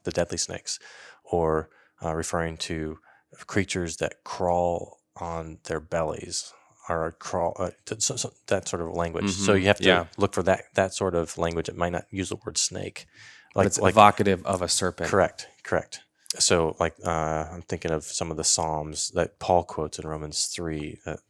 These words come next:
Speaker 1: uh, "The venom of asps is under their lips." Speaking of venom,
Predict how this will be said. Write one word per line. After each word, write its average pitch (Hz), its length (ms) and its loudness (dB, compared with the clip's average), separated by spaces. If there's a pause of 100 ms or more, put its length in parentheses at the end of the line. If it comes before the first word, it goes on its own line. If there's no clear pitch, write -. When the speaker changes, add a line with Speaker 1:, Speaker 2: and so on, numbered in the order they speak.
(100)
Speaker 1:
uh, 78 140 -6
"The - 120 -10
venom 82 300 -2
of 78 160 -6
asps - 580 0
is 85 140 -4
under 82 220 -6
their 80 160 -4
lips." - 500 -2 (340)
Speaking 85 300 -10
of 76 100 -6
venom, 78 500 -6